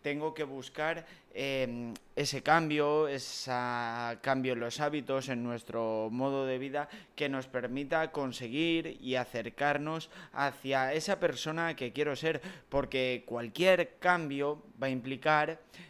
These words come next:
que seamos otra persona diferente a la que somos actualmente. Y normalmente seguimos un camino, seguimos unas pautas, una dirección para acercarnos a esa persona en la que nos queremos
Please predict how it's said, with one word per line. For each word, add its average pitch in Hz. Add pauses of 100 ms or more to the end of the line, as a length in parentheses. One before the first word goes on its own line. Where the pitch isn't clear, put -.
(160)
que 185
seamos 147 (100)
otra 170
persona 151
diferente 139
a 135
la 120
que 117
somos 135
actualmente. 131 (320)
Y 131
normalmente 165
seguimos 131
un 117
camino, 156
seguimos 113
unas 113
pautas, 139 (280)
una 131
dirección 151 (320)
para 151
acercarnos 143
a 131
esa 143
persona 147
en 147
la 127
que 123
nos 123
queremos 139